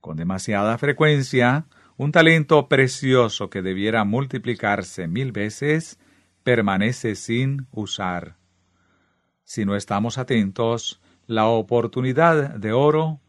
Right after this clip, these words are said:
pasará. En tal caso, el médico permitió que algo le impidiera hacer la obra encomendada como ministro de la rectitud.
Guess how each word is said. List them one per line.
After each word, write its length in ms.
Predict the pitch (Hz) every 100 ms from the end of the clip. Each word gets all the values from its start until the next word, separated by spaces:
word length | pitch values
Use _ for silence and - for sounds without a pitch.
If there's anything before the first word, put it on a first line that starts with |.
| -
pasará. 720 | 87 - 85 87 90 76 - _ _ _ _ _ _ _ _ _ -
En 180 | 92
tal 220 | 85 120 131
caso, 440 | 127 120 - 127
el 140 | 92
médico 600 | 78 95 107 120 - 110 -
permitió 920 | 110 104 98 95 127 135 127 156 - _ _ _ -
que 140 | 117
algo 340 | 120 165 185
le 140 | 175 160
impidiera 720 | 143 127 120 117 139 139 127
hacer 320 | 107 - 110
la 160 | 98 98
obra 540 | 123 127 123 143 160 - _ -
encomendada 1000 | 127 117 117 107 98 110 147 120 90 87 _ _ _
como 300 | - 120 110
ministro 880 | 104 104 127 160 - - 139 156 165 _ _ _
de 160 | 104 98
la 160 | 95
rectitud. 1000 | 92 107 135 - _ 123 104 120 82 78